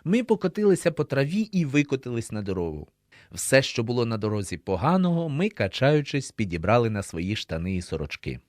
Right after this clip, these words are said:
Перший отямився я. «Стривай», — кажу, — «годі. А то замість бою биків у нас вийшов бій дураків. Це ж ти винен. Ну, гаразд.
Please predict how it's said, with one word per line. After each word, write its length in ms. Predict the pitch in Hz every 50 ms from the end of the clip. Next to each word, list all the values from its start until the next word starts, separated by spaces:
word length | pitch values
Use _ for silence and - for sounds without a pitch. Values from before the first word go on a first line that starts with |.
| _ _ _
Перший 440 | 160 170 185 185 - - 165 131 107
отямився 540 | 92 - 113 120 120 113 - - - 78
я. 120 | 71 60 - - _
«Стривай», — 540 | - - - 151 160 160 135 120 104 - - -
кажу, — 200 | - - - 120 117 -
«годі. 360 | 127 120 95 78 71 69 - - - - _
А 80 | - 117
то 140 | - 143
замість 380 | 139 117 151 143 143 135 131 120
бою 260 | 127 143 135 131 127
биків 340 | 123 139 135 - - 151 135
у 60 | 131
нас 200 | 131 127 117 -
вийшов 340 | 127 127 117 - - 113 107
бій 200 | 104 107 107 101
дураків. 600 | 101 107 120 120 113 107 - - 82 73 64 -
Це 140 | - - 196
ж 160 | 180 - -
ти 140 | - 151 156
винен. 400 | 147 127 101 85 78 73 - - - - -
Ну, 140 | 117 156
гаразд. 440 | 151 139 127 113 92 76 - - -